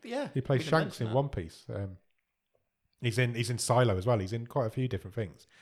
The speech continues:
Speaker 1: And
Speaker 2: Um,
Speaker 1: he's awful in this.
Speaker 2: He's, he's awful in it. And he's, well, possibly one of the most toxic characters we've ever <laughs> seen on the show. Tom Felton is genuinely awful in this one
Speaker 1: Yeah,
Speaker 2: scene
Speaker 1: I
Speaker 2: that
Speaker 1: think
Speaker 2: he's
Speaker 1: he's
Speaker 2: in.
Speaker 1: just here to visit his
Speaker 2: It
Speaker 1: friends.
Speaker 2: literally, yeah, he, yeah.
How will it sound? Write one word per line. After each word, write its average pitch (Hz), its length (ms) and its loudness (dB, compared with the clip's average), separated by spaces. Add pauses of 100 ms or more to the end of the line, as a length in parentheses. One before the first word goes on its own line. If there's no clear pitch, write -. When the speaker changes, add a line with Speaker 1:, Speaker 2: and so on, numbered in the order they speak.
(540)
Speaker 1:
And 113 120 -4
Speaker 2:
Um, 127 60 2
Speaker 1:
he's 156 160 0
awful 160 420 0
in 165 100 -8
this. - 240 -12
Speaker 2:
He's, 147 140 4
he's 190 200 -2
awful 156 400 2
in 85 80 -8
it. 80 160 -16 (320)
And 165 100 4
he's, 165 100 0 (100)
well, 180 160 8
possibly 277 320 4
one 156 80 6
of - 20 6
the 123 60 6
most 131 140 -2
toxic 139 340 -2
characters 120 280 2
we've 113 160 4
ever 113 160 4
<laughs> - 140 -10
seen 156 160 -4
on 156 120 4
the 135 100 6
show. 196 260 4 (640)
Tom 233 200 10
Felton 175 320 12
is 98 160 -4 (260)
genuinely 113 760 6 (560)
awful 120 380 10
in 98 100 2
this 95 160 -6
one 104 180 4
Speaker 1:
Yeah, - 100 -2
Speaker 2:
scene 160 80 2
Speaker 1:
I 165 60 10
Speaker 2:
that 156 60 6
Speaker 1:
think 127 140 2
Speaker 2:
he's 104 100 0
Speaker 1:
he's 87 60 -2
Speaker 2:
in. 120 40 0
Speaker 1:
just - 120 0
here 95 120 0
to - 100 -6
visit 90 220 -8
his 78 140 -4
Speaker 2:
It 127 60 6
Speaker 1:
friends. 85 180 0
Speaker 2:
literally, 117 400 4
yeah, 92 240 0
he, 92 220 -6 (420)
yeah. 87 160 -8